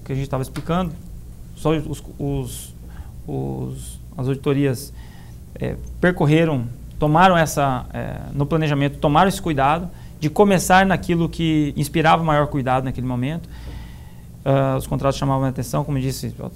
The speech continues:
longo do programa, a Secretaria de Infraestrutura. A gente já tem percebido já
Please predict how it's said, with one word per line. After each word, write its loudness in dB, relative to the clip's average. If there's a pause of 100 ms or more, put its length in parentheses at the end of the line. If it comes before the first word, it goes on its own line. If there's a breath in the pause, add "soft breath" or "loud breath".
longo 0
do -8
programa, 0
a -2
Secretaria -4
de 0
Infraestrutura. -4 (680 loud breath)
A -4
gente 0
já 2
tem 0
percebido 0
já -2